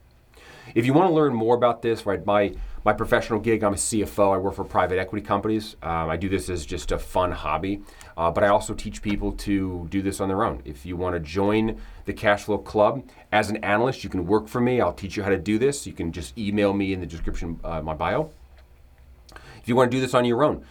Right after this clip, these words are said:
you can, I teach a course on how to build, uh, por-, um, financial models, both as an investment banker. If you wanna go into investment banking, you can take that course. Or if you wanna build your own stock portfolio and be able to, uh, run numbers for your own companies and build forecasts, I do that as well.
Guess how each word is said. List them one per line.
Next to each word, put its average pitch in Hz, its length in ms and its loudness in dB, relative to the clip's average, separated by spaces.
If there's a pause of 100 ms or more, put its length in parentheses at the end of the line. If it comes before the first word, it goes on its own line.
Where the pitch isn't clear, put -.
(140)
you 101 200 -2
can, 107 200 -2
I 104 80 2
teach - 240 -6
a 107 40 -4
course 127 360 2
on 85 60 -6
how 95 200 2
to 101 80 2
build, 101 460 0 (300)
uh, 90 280 4
por-, - 380 -2 (180)
um, 85 380 -2
financial 104 500 0
models, 101 400 -2 (100)
both 95 280 0
as 92 320 -2
an 87 80 -4
investment 98 480 -2
banker. 123 260 0
If 95 80 -4
you 95 80 -4
wanna 90 160 0
go 92 220 0
into 92 120 -4
investment 87 340 -4
banking, 95 260 -4
you - 60 -8
can - 120 -12
take - 240 -10
that - 160 -6
course. 156 340 -8 (440)
Or 120 320 6 (120)
if - 40 -18
you 117 100 0
wanna 117 140 4
build 113 220 0
your 107 120 0
own 110 100 0
stock 113 400 0
portfolio 107 540 0
and 92 120 -6
be 95 160 -2
able 98 140 0
to, 90 500 -4
uh, 87 120 0
run 98 320 2
numbers 95 340 -2
for 92 120 -10
your 90 140 0
own 90 120 -4
companies 104 400 -4
and 85 80 -6
build 85 140 -6
forecasts, 110 460 -6
I 85 80 -8
do 92 140 -8
that 92 80 -4
as 87 120 -6
well. 98 180 -12